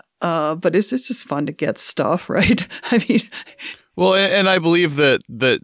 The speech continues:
Speaker 2: all of that is deductible on your, on your taxes as a, a business expense. Um, even if it's not stuff that you're using in your main art practice, it still is, is a part of your art business.
Speaker 1: Oh, absolutely. Yeah, anything. And, and because it is actually,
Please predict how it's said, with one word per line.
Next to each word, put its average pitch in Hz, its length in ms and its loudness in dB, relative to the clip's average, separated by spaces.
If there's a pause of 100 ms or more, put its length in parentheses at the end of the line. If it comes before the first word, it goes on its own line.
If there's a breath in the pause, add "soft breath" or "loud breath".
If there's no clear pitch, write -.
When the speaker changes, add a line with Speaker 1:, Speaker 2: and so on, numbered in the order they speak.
(120)
Speaker 2:
all 131 240 4
of 117 80 -2
that 110 260 2
is 95 160 -2
deductible 107 540 0
on 101 120 2
your, 90 300 -4
on 104 120 -4
your 95 100 -4
taxes 98 580 -2
as 95 180 -2
a, 78 320 -2
a 95 80 -4
business 101 460 -2
expense. 87 680 -4 (540 loud breath)
Um, 87 240 -4
even 101 240 -4
if 92 100 -4
it's 92 180 -2
not 95 380 -2
stuff 98 360 0
that 90 220 -2
you're 101 180 -8
using 98 500 -4
in 92 80 -4
your 90 120 -6
main 92 300 -4
art 80 260 -2
practice, 95 520 -2
it 107 100 -6
still 113 320 2
is, 92 300 -2
is 95 180 -6
a 87 220 -6 (100)
part 113 320 0
of 87 240 -6
your 92 240 -4
art 95 240 -4
business. 92 420 -6
Speaker 1:
Oh, 196 180 2
absolutely. 190 840 2
Yeah, 175 220 2
anything. 208 680 2
And, 214 240 2
and 226 220 2
because 254 460 2
it 233 100 0
is 320 300 2
actually, 139 680 -4